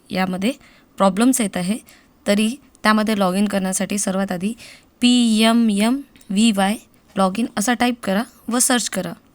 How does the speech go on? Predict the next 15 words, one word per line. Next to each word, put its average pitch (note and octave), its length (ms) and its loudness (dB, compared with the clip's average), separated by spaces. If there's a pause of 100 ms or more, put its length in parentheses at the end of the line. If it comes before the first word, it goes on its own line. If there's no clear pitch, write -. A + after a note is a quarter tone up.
(1500)
त्यानंतर A3 460 0 (880)
यामध्ये G3+ 460 0 (2250)
हे A3+ 80 0
जे A#3 120 2
दिलेलं G3+ 400 2
आहे F3 240 -2 (640)
प्रधानमंत्री A3+ 960 2 (440)
मातृवंदना G3 760 0
योजना F#3+ 360 -2
होम G3 400 -2 (840)
या G#3 160 2
लिंकवर A3+ 420 2 (280)
क्लिक G#3+ 220 0 (100)
करा. E3+ 220 -8 (1120)
मग A3 160 2